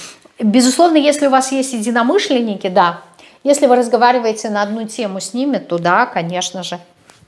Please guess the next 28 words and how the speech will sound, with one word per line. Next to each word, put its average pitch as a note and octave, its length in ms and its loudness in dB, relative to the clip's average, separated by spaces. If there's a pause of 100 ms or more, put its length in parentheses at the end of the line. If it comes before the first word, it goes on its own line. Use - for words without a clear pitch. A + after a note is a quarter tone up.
(1200)
А F3 300 2
здесь B3+ 400 0
вы G#3+ 260 0
можете A#3 480 2
открыто B3 400 0
говорить, G3 460 0
показывать G#3+ 540 -2
себя, G3 500 -6
потому G3 240 -10
что G#3+ 140 -4
это F#3+ 160 -4
люди-единомышленники. F#3 1300 -8
Но G3 320 -2
социум C#4 580 0 (340)
вас G#3+ 300 -2
очень G#3 260 -4
сильно A3+ 380 -4
напрягает, F#3 800 -2
да, G3 240 -2
то F#3+ 160 -12
вот G3 320 -10
для A#3 200 -4
чего A#3 300 0
вы F#3 140 -4
носите? F3 420 -8
Для A#3+ 180 -4
того, E4+ 260 0
чтобы C#4+ 420 0